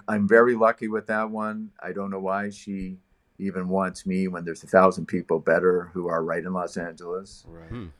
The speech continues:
Speaker 1: But,
Speaker 3: That's
Speaker 1: uh,
Speaker 3: insane.
Speaker 1: she calls for me and I go, you know?
Speaker 3: Hey,
Speaker 2: That's
Speaker 3: hey,
Speaker 2: amazing.
Speaker 3: I can see why. Um, yeah,
Speaker 1: So,
Speaker 3: this
Speaker 1: you
Speaker 3: has
Speaker 1: know,
Speaker 3: been
Speaker 1: I,
Speaker 3: incredible.
Speaker 1: are we done? It sounds like we're, we're wrapping up.
Speaker 2: I had a
Speaker 3: Oh.
Speaker 2: question just before we do
Speaker 3: <laughs>
Speaker 2: go, though. Do you, do you do any teaching in terms of just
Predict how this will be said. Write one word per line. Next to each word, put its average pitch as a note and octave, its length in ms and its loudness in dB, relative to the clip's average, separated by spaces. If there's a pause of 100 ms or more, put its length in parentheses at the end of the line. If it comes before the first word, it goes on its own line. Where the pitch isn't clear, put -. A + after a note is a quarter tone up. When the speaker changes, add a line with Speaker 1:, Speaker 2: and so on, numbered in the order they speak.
(120)
Speaker 1:
But, E2 320 -2
Speaker 3:
That's - 60 -16
Speaker 1:
uh, E2+ 400 0
Speaker 3:
insane. E2+ 160 -14
Speaker 1:
she G2+ 160 -4
calls A2+ 440 6
for C3 160 -2
me C3+ 200 -8
and C#3+ 120 -6
I D3 100 -2
go, C3+ 380 -6
you E2+ 100 -12
know? G2+ 200 -12 (140)
Speaker 3:
Hey, F#2+ 160 -10
Speaker 2:
That's D#2+ 160 -14
Speaker 3:
hey, F#2 100 -18
Speaker 2:
amazing. E2+ 520 -16 (420)
Speaker 3:
I D2 100 -18
can D#2+ 160 -14
see F2 240 -14
why. E2+ 420 -8 (760)
Um, C#2+ 500 -14 (440)
yeah, F#2+ 360 -12
Speaker 1:
So, A2+ 160 2
Speaker 3:
this A2+ 120 -6
Speaker 1:
you A2+ 40 -6
Speaker 3:
has A2 80 -4
Speaker 1:
know, G#2 60 -2
Speaker 3:
been E2+ 320 -8
Speaker 1:
I, G#2 120 -4 (560)
Speaker 3:
incredible. F2+ 480 -10
Speaker 1:
are A#2 100 4
we A2 140 0
done? F3+ 320 -4 (100)
It G2+ 120 -10
sounds C3 240 4
like C3+ 160 4
we're, B2+ 240 0
we're A#2 100 -8
wrapping B2+ 400 0
up. D3+ 140 -20 (160)
Speaker 2:
I B2 160 -4
had D#3+ 180 0
a D#3 40 -2
Speaker 3:
Oh. - 20 -10
Speaker 2:
question - 500 -2
just B2+ 220 -4
before B2 320 0
we A2+ 80 2
do D3+ 240 6
Speaker 3:
<laughs> C#3 120 0
Speaker 2:
go, G#2 140 2
though. A2 160 -2
Do A2 160 -8
you, G#3 160 -2
do E3+ 240 -6
you F#3 80 0
do E3 180 -2
any E3+ 160 -2
teaching F3+ 520 -6
in F3 100 -6
terms D3+ 380 -8
of B2 200 -4
just - 380 -10